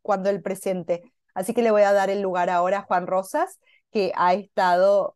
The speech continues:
ha sido instrumental en treinta por treinta, no solo localmente, pero en forma estatal también, y por, eh, toda su participación comunitaria extensa, ha generado confianza increíble entre los residentes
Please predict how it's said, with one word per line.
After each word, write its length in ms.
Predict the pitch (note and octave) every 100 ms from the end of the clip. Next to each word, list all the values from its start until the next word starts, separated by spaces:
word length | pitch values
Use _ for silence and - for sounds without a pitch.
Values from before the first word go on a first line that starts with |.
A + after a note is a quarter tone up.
| -
ha 120 | F#3+
sido 200 | - G#3+
instrumental 720 | G#3+ - G3+ G3 F#3 F#3 A#3
en 240 | - G3 F#3
treinta 340 | G3 F#3+ F#3+
por 140 | F#3
treinta, 560 | F3+ A3 B3+ B3+ C#4 C4
no 260 | - G#3+ G#3+
solo 380 | - G3 G#3 A3+
localmente, 720 | G3+ F#3 F3+ F3+ G3 F#3+ A#3+
pero 200 | A3 G3
en 80 | F3+
forma 220 | F#3+ F#3+
estatal 500 | F#3 F3 - E3+ F3
también, 640 | E3+ F3 F#3+ A3+ A#3+ B3+ _ _ _ -
y 160 | B3
por, 320 | - B3 G#3
eh, 100 | - _ _ - - _ _ -
toda 420 | G#3 G3+ G3 -
su 220 | - F#3
participación 640 | F#3+ F#3 F3 F#3+ F#3 G3+
comunitaria 760 | F#3 G3 F#3+ F3 F#3 F3+ F#3 F#3 -
extensa, 840 | F#3 - - G3+ G#3 - C4 B3+
ha 160 | - F#3
generado 540 | - G3 F3+ F3+ F#3
confianza 500 | F#3+ F3+ G3 F#3 E3+
increíble 560 | F#3+ E3+ F#3 F#3+ G#3+ A#3+
entre 240 | A#3 G#3
los 160 | F3 E3+
residentes 960 | E3+ F3 F#3 F3+ G3+ G3+ C4 D4 -